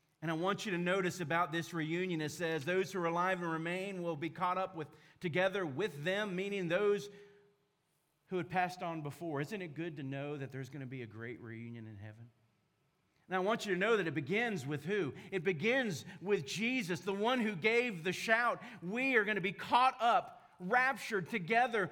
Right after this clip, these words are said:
with them in the clouds to meet the Lord in the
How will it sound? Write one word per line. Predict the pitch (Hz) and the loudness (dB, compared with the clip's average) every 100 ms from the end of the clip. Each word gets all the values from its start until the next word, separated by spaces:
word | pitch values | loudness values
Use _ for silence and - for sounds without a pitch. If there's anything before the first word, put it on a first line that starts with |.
| - | -4
with | 175 240 277 214 | -2 0 0 0
them | 277 262 226 | 2 2 2
in | 226 269 | 2 2
the | 285 | 2
clouds | - 262 254 240 202 151 - - _ _ _ - | 0 2 4 4 4 0 -10 -20 _ _ _ 0
to | 247 | 2
meet | 233 269 320 330 247 | 4 2 2 0 2
the | |
Lord | 285 233 240 247 247 240 | 2 4 2 4 4 4
in | 214 202 | 2 -2
the | 196 | -6